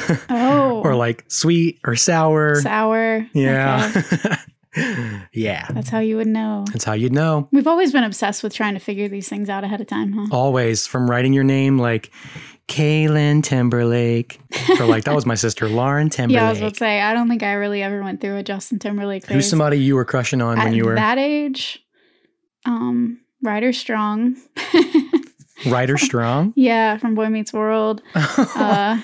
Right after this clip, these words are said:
Speaker 2: Sean
Speaker 1: Kaylin
Speaker 2: Hunter.
Speaker 1: Strong.
Speaker 2: Um, I may not have even known his real name at the time, but Sean Hunter was a big one for me.
Speaker 1: Yeah, sure.
Speaker 2: Um,
Speaker 1: Okay,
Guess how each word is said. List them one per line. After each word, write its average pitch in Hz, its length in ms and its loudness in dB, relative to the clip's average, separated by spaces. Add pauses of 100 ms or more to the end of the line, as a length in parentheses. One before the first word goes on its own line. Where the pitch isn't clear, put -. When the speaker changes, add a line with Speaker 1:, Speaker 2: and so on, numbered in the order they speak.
Speaker 2:
Sean 214 260 0
Speaker 1:
Kaylin - 60 2
Speaker 2:
Hunter. 170 260 4 (140)
Speaker 1:
Strong. 139 400 0
Speaker 2:
Um, 127 380 -2
I 240 100 2
may 254 120 6
not 285 160 6
have 269 80 4
even 214 240 4
known 202 240 0
his 208 200 -2
real 196 140 -4
name 190 260 -4
at 196 100 -8
the 202 60 -6
time, 196 480 -6
but 208 180 -6
Sean 214 220 -2
Hunter 196 400 -4
was 196 200 -6
a 208 40 -10
big 202 180 -8
one 202 180 -4
for 208 120 -6
me. 208 300 -6 (240)
Speaker 1:
Yeah, 117 140 -4
sure. 120 200 -4
Speaker 2:
Um, 98 480 -6 (380)
Speaker 1:
Okay, 120 280 -2